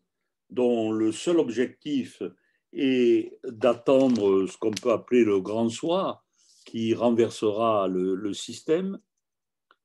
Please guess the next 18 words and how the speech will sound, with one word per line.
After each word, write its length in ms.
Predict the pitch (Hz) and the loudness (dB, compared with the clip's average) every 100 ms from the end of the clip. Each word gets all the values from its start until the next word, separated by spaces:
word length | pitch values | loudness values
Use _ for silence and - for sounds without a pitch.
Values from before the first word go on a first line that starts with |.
| _ _ _ _ | _ _ _ _
Euh, 120 | 92 101 | -12 -10
il 100 | 98 | -10
s'y 200 | - 120 | -8 0
découvre 460 | 110 104 143 127 | 0 0 -4 -4
d'ailleurs 340 | 101 98 117 104 | -2 2 2 0
dans 160 | 98 | -6
ce 140 | 95 110 | -6 -6
mouvement 580 | 107 95 95 117 113 | -6 -10 -6 -2 -2
meneur 480 | 95 117 135 120 107 | 0 2 4 4 0
d'hommes. 380 | 107 117 160 185 - _ _ _ _ _ _ _ _ _ _ _ _ _ _ _ _ - | 2 2 2 -4 -12 _ _ _ _ _ _ _ _ _ _ _ _ _ _ _ _ -2
Et 120 | 135 | 2
un 120 | 135 | 2
peu 180 | 135 160 | 2 0
plus 220 | 123 131 | 2 -2
tard, 400 | - 135 160 180 | 2 2 4 2
en 120 | 143 | 0
classe 260 | 120 139 - | 0 -2 -2
terminale, 760 | 147 120 117 117 127 175 190 | 0 2 2 2 0 0 -4